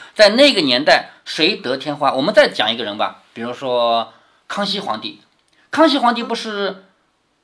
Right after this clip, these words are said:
八岁就当皇帝了吗？是不是啊？那在那个时候能当皇帝的兄弟有好几个可以选的，为什么选康熙呢？一大原因是康熙已经得过天花了，将来是不会因为天花死的，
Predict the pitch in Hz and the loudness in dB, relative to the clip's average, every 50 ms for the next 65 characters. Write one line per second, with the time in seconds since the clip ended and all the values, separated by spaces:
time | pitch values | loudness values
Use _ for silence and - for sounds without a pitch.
0 | _ _ _ 302 294 302 294 - - 294 226 185 - 170 160 151 - _ - 180 | _ _ _ 2 2 2 2 0 -4 -4 -4 -4 -4 -4 -6 -6 -6 _ -2 -2
1 | 170 - 127 120 123 139 156 135 123 117 113 107 - - _ _ - 147 131 135 | 0 -2 -4 -6 -4 -6 -8 -6 -6 -6 -6 -8 -8 -14 _ _ -14 -12 -10 -6
2 | 131 127 113 113 - _ _ _ _ _ _ _ _ 262 269 285 285 - - _ | -6 -6 -6 -6 -10 _ _ _ _ _ _ _ _ -2 -2 -2 -2 -6 -18 _
3 | _ _ - 339 320 269 277 370 381 349 294 254 - 202 190 214 180 151 156 - | _ _ 2 2 2 4 2 0 0 0 0 -2 -2 0 -2 0 0 2 0 2
4 | - 220 - - 196 185 214 214 214 226 196 - 254 262 247 220 208 170 - - | 4 4 4 4 2 2 -2 0 -4 -6 -4 -4 -4 -4 -4 -4 -6 -8 -8 -10
5 | _ _ _ _ _ _ _ - 190 226 240 - - 240 247 247 - 156 151 - | _ _ _ _ _ _ _ -6 -2 -2 -2 2 2 0 0 0 -6 -10 -8 -6
6 | 180 180 170 - - 110 98 98 104 113 - 269 285 - 165 170 175 - 226 196 | -6 -6 -6 -6 -8 -10 -8 -8 -10 -8 -6 -6 -6 -6 -6 -10 -10 -10 -14 -12
7 | - 143 135 131 - 147 135 117 - - _ _ _ _ _ _ _ _ 170 240 | -12 -12 -12 -12 -10 -12 -12 -12 -12 -14 _ _ _ _ _ _ _ _ -4 -2
8 | - - - 233 208 180 160 165 180 185 180 175 170 - 226 240 226 233 165 160 | 0 2 4 4 4 4 4 2 2 0 -2 -4 -6 -4 -4 -2 -2 -4 -6 -6
9 | 151 202 190 196 170 226 226 254 220 160 143 127 123 113 101 90 - _ _ _ | -6 -6 -6 -2 -2 -2 0 -2 -4 -4 -6 -6 -6 -6 -8 -8 -14 _ _ _
10 | _ _ _ _ _ _ _ - 285 294 277 262 - 226 185 190 247 254 285 233 | _ _ _ _ _ _ _ 0 2 4 4 2 0 -2 -6 -8 -4 -4 -4 -4
11 | 202 208 202 190 196 233 247 269 294 285 - - 220 190 190 - _ | -4 -4 -6 -4 -4 -4 -2 -2 -2 -2 -4 -10 -14 -16 -16 -18 _